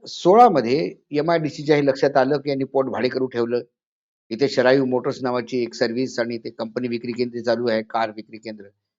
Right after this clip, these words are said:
आणि ते चुकीचं आहे, म्हणून त्यांनी त्यांना नोटीस दिली. आणि ती नोटीस होती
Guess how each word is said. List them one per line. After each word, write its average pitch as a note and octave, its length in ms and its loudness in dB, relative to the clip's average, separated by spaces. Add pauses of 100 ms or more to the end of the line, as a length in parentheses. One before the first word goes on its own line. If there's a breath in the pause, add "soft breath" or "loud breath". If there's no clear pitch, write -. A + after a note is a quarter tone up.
(120)
आणि B2 140 -4
ते - 60 0
चुकीचं F#3 420 2
आहे, F2+ 180 0 (1040)
म्हणून E3+ 220 0
त्यांनी D#3+ 240 2
त्यांना C#3 300 0
नोटीस B2+ 440 -2
दिली. F2+ 260 -10 (240)
आणि A2+ 140 -8
ती D3 160 -4
नोटीस D#3+ 380 -2
होती B2+ 320 -6